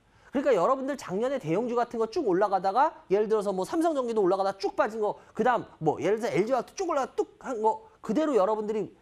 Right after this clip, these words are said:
그 고점에서 사시던 분들이 많이 물리는 이유가 뭐냐?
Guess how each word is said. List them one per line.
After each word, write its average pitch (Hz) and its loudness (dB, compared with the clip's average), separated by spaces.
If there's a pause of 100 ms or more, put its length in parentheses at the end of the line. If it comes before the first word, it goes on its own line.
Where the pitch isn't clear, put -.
그 151 -4
고점에서 240 0
사시던 - -4
분들이 202 -4
많이 185 -4
물리는 185 -2
이유가 175 -4
뭐냐? 160 -2